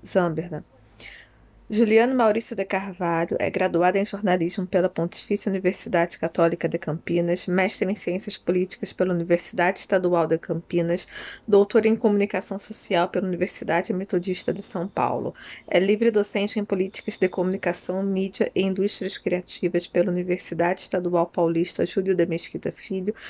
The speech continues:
e vice-coordenador do curso de doutorado do Programa de Pós-Graduação em Mídia e Tecnologia.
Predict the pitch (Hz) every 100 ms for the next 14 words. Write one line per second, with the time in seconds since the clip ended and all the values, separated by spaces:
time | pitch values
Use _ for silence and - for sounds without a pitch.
0 | - - - 196 208 - 214 208 190 196
1 | 180 180 170 - 202 - 165 180 175 175
2 | 160 160 170 170 170 160 151 160 165 170
3 | 165 - 180 175 170 165 160 - 175 170
4 | 170 180 202 - 185 180 - 165 170 170
5 | - 143 143